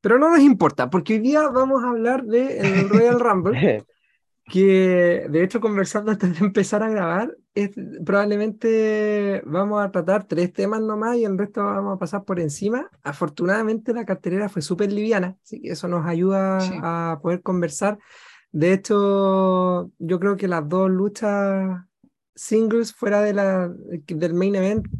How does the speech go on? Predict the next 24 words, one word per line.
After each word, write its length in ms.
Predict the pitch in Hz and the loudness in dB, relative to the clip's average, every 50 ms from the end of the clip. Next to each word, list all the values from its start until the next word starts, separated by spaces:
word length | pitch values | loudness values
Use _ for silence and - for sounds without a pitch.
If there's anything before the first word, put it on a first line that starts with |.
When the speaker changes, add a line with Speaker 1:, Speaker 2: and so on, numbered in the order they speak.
| - - | -12 -12
Speaker 1:
no 220 | - - 165 160 160 | -12 -8 -6 -6 -6
sé 120 | - 165 | -6 -10
si 120 | - - 190 | -6 -4 -4
las 120 | 185 170 156 | -4 -2 -2
vamos 240 | 185 196 202 202 | -2 -2 0 -2
a 40 | 190 | -2
comentar. 520 | 190 185 180 170 156 147 185 190 202 202 _ _ _ _ _ _ _ _ _ _ _ _ - | -2 -2 -4 -4 -4 -2 -2 -2 -2 -2 _ _ _ _ _ _ _ _ _ _ _ _ -6
La 140 | 156 156 | -2 0
de 100 | 160 165 | 0 2
Bray 180 | 165 180 185 180 | 2 2 2 2
Wyatt, 320 | 165 185 190 196 196 190 - - 180 165 _ _ _ _ _ _ _ _ 247 | 2 2 2 2 2 0 -2 -6 -10 -10 _ _ _ _ _ _ _ _ -14
puta, 400 | - 175 170 170 165 160 156 147 147 _ _ _ _ _ _ _ _ _ _ _ _ _ _ _ _ _ _ - | -12 -8 -6 -4 -4 -4 -4 -6 -8 _ _ _ _ _ _ _ _ _ _ _ _ _ _ _ _ _ _ 0
pasa, 460 | 190 208 202 185 - 180 190 208 208 _ - | 0 0 0 2 0 0 0 0 -4 _ -20
me-, 400 | - - - 175 175 175 180 165 | -16 -10 -8 -4 -4 -2 -2 -4
por 180 | 175 - 175 160 | -4 0 0 2
lo 80 | 156 165 | 2 2
menos 200 | 180 185 185 160 | 2 0 -2 -2
duró 200 | 170 170 165 156 | -2 -4 -2 -2
poco. 400 | 196 208 196 175 190 190 190 _ _ _ _ _ _ _ _ _ - | -2 -2 -2 -2 -4 -6 -6 _ _ _ _ _ _ _ _ _ -6
La 280 | 202 156 160 165 160 | -2 -2 0 2 2
de 160 | 165 165 165 156 | 2 2 2 2
Bianca 400 | 160 180 185 190 - 190 180 165 | 2 0 0 -2 -2 -2 -2 -2
con 180 | 175 175 170 170 | -2 -2 -2 -2
Alexa 840 | 165 175 190 185 - - 196 185 180 175 175 175 170 170 165 160 | -2 -2 -2 -4 -4 -6 -4 -2 -2 -2 -2 -2 -4 -4 -6 -8